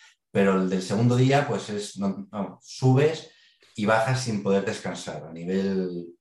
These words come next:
mental, a nivel físico. Y luego un tercer día que tienes una, una etapa más larga de, de noventa y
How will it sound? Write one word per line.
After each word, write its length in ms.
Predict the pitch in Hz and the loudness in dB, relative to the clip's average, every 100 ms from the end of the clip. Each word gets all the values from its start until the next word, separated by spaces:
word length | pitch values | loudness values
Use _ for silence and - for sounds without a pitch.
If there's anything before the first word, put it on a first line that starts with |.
| - | -8
mental, 560 | 95 87 90 117 120 | -6 -4 2 4 4
a 60 | 101 | 2
nivel 760 | 90 95 92 92 87 85 - - _ _ _ | 0 -2 -2 -4 -6 -10 -14 -18 _ _ _
físico. 800 | - 117 117 123 117 117 123 - _ _ _ _ _ _ - | -8 -4 -4 -4 -2 -4 -4 -12 _ _ _ _ _ _ -6
Y 100 | 127 | 2
luego 180 | 123 143 | 4 4
un 100 | 131 | 4
tercer 340 | 123 139 123 | 0 2 4
día 220 | 139 135 | 4 2
que 80 | 113 | 0
tienes 260 | 117 110 117 | -6 -6 -4
una, 480 | 107 101 98 92 113 | 0 2 2 0 -2
una 140 | 104 | -2
etapa 380 | 98 107 101 95 | 0 0 2 2
más 200 | 95 95 | 2 0
larga 460 | 110 127 151 - - | 0 0 -2 -4 -12
de, 500 | 98 92 90 90 87 | -6 -2 -2 -2 -4
de 600 | 85 82 80 80 76 87 | -8 -10 -12 -14 -12 -10
noventa 420 | 85 87 85 82 | -8 -8 -8 -8
y 520 | 82 82 80 80 80 | -8 -10 -12 -14 -16